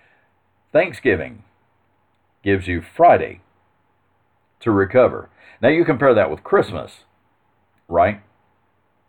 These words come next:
How many years did I have to go to work on December the twenty-sixth? The day after Christmas, you go right back to work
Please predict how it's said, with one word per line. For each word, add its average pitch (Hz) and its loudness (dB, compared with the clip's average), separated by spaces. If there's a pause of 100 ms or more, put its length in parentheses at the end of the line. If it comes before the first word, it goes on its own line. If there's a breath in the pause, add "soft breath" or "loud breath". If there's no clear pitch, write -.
(480 soft breath)
How 139 4
many 175 -2
years 107 -4 (880)
did 98 0
I 101 4
have 113 0
to 107 -6
go 107 0
to 92 -2
work 92 0 (920)
on 92 0
December 104 -2
the 92 -4
twenty-sixth? - -6 (1900)
The 107 0
day 143 2
after 160 0
Christmas, 127 -4
you 113 -6
go 117 4
right 92 0
back 98 0
to 101 -6
work 87 -4